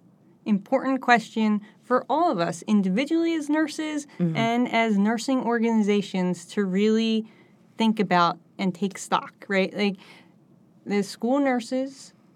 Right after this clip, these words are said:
Speaker 1: are out in the communities. They're dealing with mental health. They're dealing with immigration. They're dealing with active shooters.
Speaker 2: Yeah.
Speaker 1: And they are dealing with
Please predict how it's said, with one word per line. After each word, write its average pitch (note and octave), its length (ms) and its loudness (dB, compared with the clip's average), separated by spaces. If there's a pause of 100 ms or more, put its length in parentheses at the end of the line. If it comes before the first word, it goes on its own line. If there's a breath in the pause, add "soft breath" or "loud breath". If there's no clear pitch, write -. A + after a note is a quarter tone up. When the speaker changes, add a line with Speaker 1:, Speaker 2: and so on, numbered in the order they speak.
(120)
Speaker 1:
are F#3 160 2
out F#3+ 160 4
in B3 80 0
the C4+ 60 0
communities. B3 840 -2 (160)
They're A#3 160 2
dealing A#3+ 540 2
with F#3 340 -2
mental G3+ 360 -2
health. E3 360 -4 (220)
They're A3 160 2
dealing B3+ 480 0
with A#3+ 160 0
immigration. F#3+ 760 0 (240 loud breath)
They're G#3+ 140 2
dealing B3 580 0
with C4 380 -2 (100)
active A3 500 -4
shooters. F#3+ 680 -2 (360)
Speaker 2:
Yeah. C#3+ 240 -10 (320)
Speaker 1:
And G#3 460 2 (400 soft breath)
they G#3+ 180 0
are B3+ 120 2
dealing B3 400 0
with A#3+ 280 -4